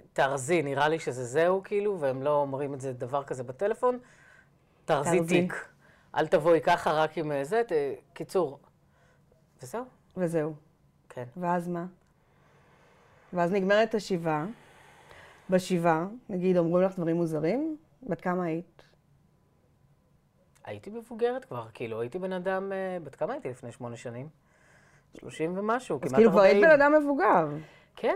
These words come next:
Speaker 1: כבר הייתי בן אדם מבוגר, אבל עדיין, אני כאילו, גם עכשיו, אני איזשהו בן אדם מבוגר שכאילו, תלוי בהורים קצת. כאילו
Speaker 2: כאילו, את עדיין הילדה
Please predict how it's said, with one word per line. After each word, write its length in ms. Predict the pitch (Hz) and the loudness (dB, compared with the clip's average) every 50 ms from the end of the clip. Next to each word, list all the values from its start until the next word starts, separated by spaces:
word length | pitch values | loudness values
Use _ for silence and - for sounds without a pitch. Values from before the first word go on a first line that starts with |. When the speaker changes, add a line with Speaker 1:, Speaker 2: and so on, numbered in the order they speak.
| 392 - - | -2 -6 -10
Speaker 1:
כבר 180 | - 139 131 131 | -6 -2 0 2
הייתי 200 | 135 160 - 254 | 2 2 2 2
בן 120 | 254 247 | 2 2
אדם 220 | 202 170 175 180 190 | 4 4 4 4 2
מבוגר, 420 | 190 180 170 131 160 147 135 139 | 0 0 0 2 4 4 4 2
אבל 200 | 131 131 135 131 | 0 -2 -2 -4
עדיין, 440 | 127 120 151 185 254 277 277 269 226 - - | -2 -2 0 0 0 -2 -4 -6 -8 -8 -8
אני 200 | 143 143 139 127 - | -8 -8 -8 -8 -4
כאילו, 280 | - 196 233 277 269 220 - - _ _ - - | -2 -2 -2 -2 -4 -8 -12 -20 _ _ -6 -2
גם 160 | 160 185 233 | -2 0 0
עכשיו, 440 | 226 - - - - 240 262 269 254 240 | -2 -6 -6 -2 0 0 0 0 0 -2
אני 100 | 196 160 | -2 -2
איזשהו 240 | 151 151 - 226 190 | -2 -4 -4 -4 -2
בן 100 | 190 160 | -2 -2
אדם 180 | 143 170 196 202 | 0 -2 -2 -2
מבוגר 220 | 190 175 202 214 | -2 -2 -2 -2
שכאילו, 840 | 214 - 226 - - 196 214 233 226 214 196 170 156 156 151 139 131 - _ _ _ _ _ _ _ _ _ _ _ _ _ _ _ _ _ _ _ | -2 -6 -10 -8 -4 -2 0 2 2 2 0 0 -2 -4 -4 -6 -8 -12 _ _ _ _ _ _ _ _ _ _ _ _ _ _ _ _ _ _ _
תלוי 260 | - 139 143 175 185 | -6 -4 -2 0 4
בהורים 360 | 185 190 170 147 147 170 190 | 6 6 6 6 4 2 0
קצת. 320 | - - - 120 117 - - _ _ _ - | -2 -6 -8 -8 -8 -10 -20 _ _ _ -10
כאילו 340 | - - 175 180 196 202 196 190 | -4 0 2 4 4 4 4 4
Speaker 2:
כאילו, 140 | 190 214 254 | 4 6 6
את 80 | 262 180 | 8 8
עדיין 260 | 262 240 247 254 254 | 8 8 8 6 6
הילדה 460 | 247 226 220 208 208 220 208 202 208 | 8 8 8 8 8 8 8 6 6